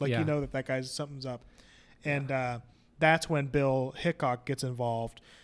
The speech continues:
Speaker 1: and he's like, "I'll ride out with you." Um,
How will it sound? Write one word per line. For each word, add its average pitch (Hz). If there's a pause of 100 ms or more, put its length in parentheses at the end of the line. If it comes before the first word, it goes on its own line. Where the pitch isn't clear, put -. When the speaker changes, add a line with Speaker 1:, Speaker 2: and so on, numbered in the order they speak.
(120)
Speaker 1:
and 147
he's 131
like, 135
"I'll 160
ride 135
out 120
with 123
you." 120 (760)
Um, 120